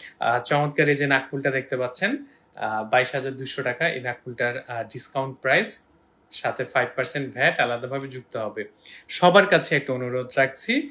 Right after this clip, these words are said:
আহ, খুব বেশি আপত্তি না থাকলে, আহ, আমাদের ব্র্যান্ড আপনাদের যদি পছন্দ করে থাকেন, লাইভটা একবারের জন্য আপনার প্রোফাইলে শেয়ার করবেন।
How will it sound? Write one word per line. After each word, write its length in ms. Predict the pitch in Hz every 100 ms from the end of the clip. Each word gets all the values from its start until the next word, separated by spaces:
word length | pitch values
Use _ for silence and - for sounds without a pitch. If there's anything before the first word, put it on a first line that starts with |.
| - - -
আহ, 220 | - 143
খুব 240 | - 233 180
বেশি 260 | 175 -
আপত্তি 440 | 151 139 165 - 156
না 160 | 127
থাকলে, 520 | - 147 - 226 370 - - -
আহ, 400 | - 127 123 127
আমাদের 300 | 135 139 160
ব্র্যান্ড 540 | 131 127 139 160 175 170
আপনাদের 380 | 151 160 156 151
যদি 240 | 151 151
পছন্দ 400 | 135 127 - 143
করে 220 | 135 127 120
থাকেন, 300 | 131 131 233
লাইভটা 520 | 139 135 127 - 131
একবারের 340 | 123 131 127
জন্য 260 | 127 123 117
আপনার 220 | - 120
প্রোফাইলে 460 | - 131 - 131 131
শেয়ার 300 | - 113 107
করবেন। 400 | - 104 104